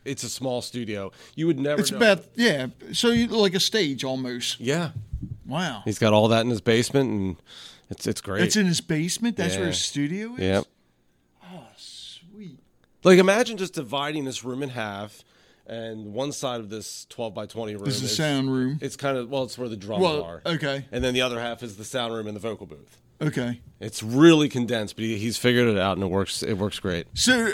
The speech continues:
Speaker 2: all right, now I'm gonna put you on the spot. Are there any local musicians you would love to work with that you haven't yet?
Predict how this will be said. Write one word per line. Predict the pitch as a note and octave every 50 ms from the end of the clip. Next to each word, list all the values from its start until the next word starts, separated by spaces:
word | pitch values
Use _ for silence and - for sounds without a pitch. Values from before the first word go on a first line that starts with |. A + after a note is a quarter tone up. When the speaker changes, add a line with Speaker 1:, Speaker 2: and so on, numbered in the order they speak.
| D3+
Speaker 2:
all | D3+ F3 E3+
right, | D#3+ D3 D#3 D#3 E3
now | E3 E3 E3
I'm | D#3
gonna | D3 C#3+
put | B2 - C#3+ A#2
you | D3+ C#3
on | B2+ B2
the | A#2
spot. | - - - C3 B2+ B2+ - -
Are | C3+ C#3
there | D3+ E3+ F#3 F3
any | F3 F3 G3 A#3 A#3 A3
local | F#3+ F#3 F#3 F#3 F#3+ F3 - F3
musicians | E3+ D#3+ D3+ C#3 A#2+ C#3+ D#3 D#3 - - D3+ C3+ B2
you | C3+ C3+
would | B2+ A#2
love | A2+ A2+ A#2+ B2+ C3 B2+
to | C#3 C3+
work | B2+ C#3 D3+ D3 - D3
with | D3 D3 - -
that | A#2 G#2+ -
you | A#2
haven't | G2+ G#2 G#2+ A2+ A#2 C#3 - C#3
yet? | C#3 D#3 -